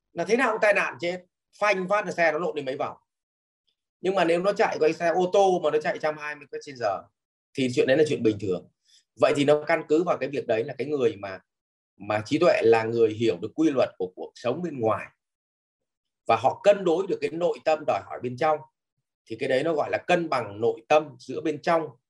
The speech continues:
và bên ngoài. Thì như vậy nó an yên thôi mà.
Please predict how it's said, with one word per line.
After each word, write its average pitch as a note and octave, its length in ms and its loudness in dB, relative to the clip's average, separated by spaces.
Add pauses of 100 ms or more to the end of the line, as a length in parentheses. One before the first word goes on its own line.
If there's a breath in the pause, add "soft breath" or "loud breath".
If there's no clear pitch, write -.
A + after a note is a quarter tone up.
(160)
và F#2 160 -6
bên A2 180 -2
ngoài. G#2 320 -6 (840)
Thì C3 60 -6
như F3 140 0
vậy F#3+ 140 2
nó E3 180 -4
an F3+ 240 0
yên F#3+ 180 0
thôi F3 120 -8
mà. C3 120 -14